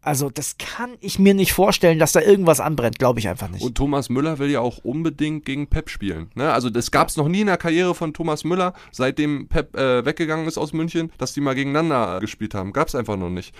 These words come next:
Speaker 2: Und es wäre im Finale möglich, aber dann, ne, wir reden jetzt schon wieder ganz weit
Speaker 1: Ja.
Speaker 2: und Bayern müsste dann im Halbfinale erstmal womöglich Liverpool rausschmeißen und so weiter.
Speaker 1: Weißt du, was sich ausgezahlt hat, was ich richtig gut finde? Diese Abschaffung der Auswärtstorregel, weil das macht es richtig spannend, finde ich. Super interessant.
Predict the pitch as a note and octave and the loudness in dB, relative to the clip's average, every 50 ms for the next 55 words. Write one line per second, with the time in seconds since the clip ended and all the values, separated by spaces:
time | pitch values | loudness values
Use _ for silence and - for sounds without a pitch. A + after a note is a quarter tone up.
0 | - - - A#2+ A2+ - - C3 C#3+ C#3+ D3+ C3 C#3 - D3 C#3 C3+ C3 C3 C3+ | -10 -8 -6 -6 -4 -2 0 0 0 2 0 -2 -2 -2 -2 0 2 2 2 2
1 | B2+ B2+ A#2 G#2 F#2+ F#2 G#2 F#2+ G2 G2+ G2 G#2 G#2+ G#2+ G#2+ - - G2 G#2+ A2+ | 2 0 0 -2 -4 -4 -4 -2 0 0 0 0 -2 -2 -4 -6 -6 -2 0 0
2 | C3 B2+ A#2 G#2 G#2+ A#2 A#2 G#2 A#2 C3 C3+ B2+ A#2 A2 - - A2 A2+ A2+ A2+ | 2 2 0 0 2 2 2 2 2 0 0 0 -2 -2 -2 -4 -4 -2 0 0
3 | G#2+ G2 A2 A#2 B2+ B2 - A2 G#2+ A2+ A#2 A2+ A2+ G2+ F#2 F#2+ G#2 A2+ - - | 0 0 -2 -2 -4 -4 -4 -2 0 0 2 2 2 2 2 0 -2 -2 -6 -10
4 | - - - A2 A2+ A2 A2 A2 A2+ A2 - A2+ G#2 G#2+ A2 G#2+ G#2 G#2 - - | -14 -6 -2 0 0 2 2 0 -2 -2 -4 -4 -4 -4 -4 -4 -6 -8 -6 -4
5 | B2+ B2 A#2 - - A2+ G#2+ G#2+ G#2+ G2+ F#2+ A2 - B2+ G#2+ G#2 G2 G#2 G#2 G#2 | -2 -2 -2 -4 -6 -4 -4 -2 -2 -2 -2 -4 -4 -4 -4 -4 -4 -4 -4 -4
6 | G2+ - G2+ G2 C3 D#3 D3+ C3+ - - B2 A2+ G#2+ A2+ A2+ A2+ A#2 G#2+ G#2 G#2+ | -6 -6 -6 -2 0 2 4 2 2 2 0 0 2 2 0 0 -2 -4 -4 -4
7 | G#2 G#2+ G#2 - F#2 F2+ F2 E2 - - - - D3 D#3+ G#3+ C4 - - B3+ G#3 | -4 -6 -6 -8 -8 -8 -8 -8 -10 -12 -12 0 4 4 6 6 6 4 4 4
8 | A3+ G#3+ - F#3 F3+ G3 - - G3 - - D3+ C#3+ C#3+ D3+ C3+ C#3+ C#3+ D3 C#3 | 4 4 2 0 0 0 0 -2 -4 0 2 2 2 2 0 0 0 0 0 0
9 | E3 D#3 D#3 C3+ C#3+ D#3+ - - C#3+ C3 C3+ D3+ D#3 D3 B2+ C3+ D3 D3 D#3 D#3 | -2 -2 -4 -6 -8 -8 -6 -4 -2 -2 -2 -2 -4 -4 -4 -4 0 4 4 6
10 | D3+ D3+ D#3 - - - - - - - F#3 D#3 F#3+ F3 D#3+ D3+ C#3+ - D3+ C#3+ | 6 4 2 2 2 2 2 2 2 2 0 0 0 0 2 2 2 2 0 -2
11 | - C#3+ - - - B2+ A2+ - G#2 F#2+ G2+ G#2+ A#2 C3 C3+ D3 D#3 - F#3+ G#3 | -2 -4 -6 -6 -6 -8 -8 -6 -8 -8 -8 -6 -4 -4 -2 -2 0 2 2 2
12 | - G3 C#3 C#3+ F3+ - F#3+ - - E3+ D#3+ D#3+ C#3+ - C3+ A#2 - - - - | 2 2 -2 -4 -2 -2 -2 -2 0 0 -2 -2 -4 -6 -8 -10 -10 -6 -4 0
13 | - G#3+ F#3+ E3+ - D3+ - - A#2 - - | 2 4 2 2 0 -4 -6 -6 -8 -10 -12